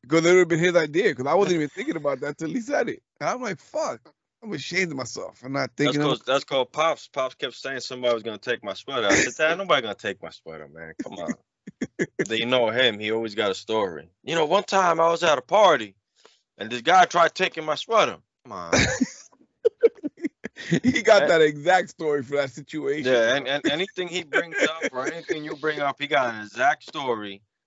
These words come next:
Speaker 2: that went the way he wants it to go.
Speaker 1: <laughs> Oh,
Speaker 2: Like, a few
Speaker 1: man.
Speaker 2: weeks back, I had, uh, been carrying my knife around with me, and a few weeks back,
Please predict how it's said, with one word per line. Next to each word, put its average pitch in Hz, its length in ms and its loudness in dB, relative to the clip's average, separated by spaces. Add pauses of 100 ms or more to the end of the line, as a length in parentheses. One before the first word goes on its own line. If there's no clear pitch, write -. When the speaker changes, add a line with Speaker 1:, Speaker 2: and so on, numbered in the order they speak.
(140)
Speaker 2:
that 113 200 -2
went 135 240 0
the 123 80 -8
way 127 220 2
he 151 200 -6
wants 143 380 0
it 135 160 2
to 147 80 0
go. 120 160 2
Speaker 1:
<laughs> - 80 -4 (840)
Oh, 113 140 2
Speaker 2:
Like, 95 100 6
a 85 80 0
few 98 180 -8
Speaker 1:
man. 98 80 0
Speaker 2:
weeks 127 200 -2
back, 127 400 4
I 110 140 -2
had, 113 240 2
uh, 101 440 -2 (260)
been 107 160 -16
carrying 110 320 -2
my 98 100 -6
knife 113 300 -4
around 98 320 -6
with 95 180 -8
me, 95 120 -12
and 92 100 -10
a - 40 -16
few 107 200 -14
weeks 101 200 -14
back, 110 340 0